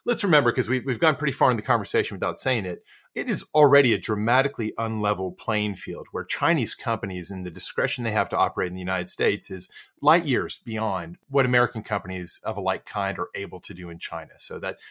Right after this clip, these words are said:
that, that needs to be said at some point. So there it's been said. Does TikTok, as of August two thousand twenty, was TikTok really presenting,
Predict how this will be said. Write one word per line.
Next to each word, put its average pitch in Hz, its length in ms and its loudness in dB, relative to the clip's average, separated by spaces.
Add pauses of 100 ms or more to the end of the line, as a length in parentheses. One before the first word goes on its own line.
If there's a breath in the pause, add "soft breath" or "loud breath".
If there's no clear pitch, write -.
(100)
that, 120 140 -2 (120)
that 120 140 0
needs 107 180 -6
to - 80 -20
be 90 80 -8
said 90 240 -4
at 85 100 -8
some 82 160 -12
point. - 280 -10
So 78 220 -10 (180)
there 98 140 -4
it's 90 120 -12
been 85 140 -14
said. 107 320 -4 (500 loud breath)
Does 139 240 2
TikTok, 185 800 0 (360)
as 127 340 6
of 120 360 0
August 110 380 -2
two 113 100 -6
thousand 98 280 -2
twenty, 92 220 -6
was 92 200 -8
TikTok 156 480 -4
really 113 300 0
presenting, 98 920 -4